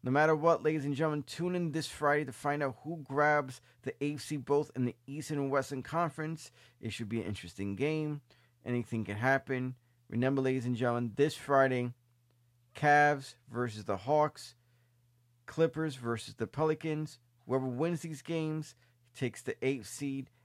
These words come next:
and will face the number one seed this upcoming weekend. Well, before the playoffs have even started, Luka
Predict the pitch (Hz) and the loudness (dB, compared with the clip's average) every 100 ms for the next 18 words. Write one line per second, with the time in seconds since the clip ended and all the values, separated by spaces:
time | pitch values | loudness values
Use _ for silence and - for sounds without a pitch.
0 | _ 123 117 113 - 127 123 - 117 123 | _ -4 -4 -4 -4 -4 -4 -4 -2 0
1 | 120 120 120 - 113 101 101 _ _ _ | 0 -2 -4 -8 -8 -8 -12 _ _ _
2 | 113 110 - - 117 - 110 104 98 98 | -6 -6 -6 -4 -4 -2 -4 -4 -4 -6
3 | 76 64 - _ _ _ _ _ _ _ | -8 -10 -16 _ _ _ _ _ _ _
4 | _ _ - 143 135 139 196 202 185 165 | _ _ 0 2 0 -4 2 2 2 -2
5 | 135 165 151 139 143 131 - 151 143 - | 0 0 0 -2 -2 -2 0 0 0 -2
6 | - _ 135 131 185 226 - 131 | -16 _ -4 0 2 2 4 4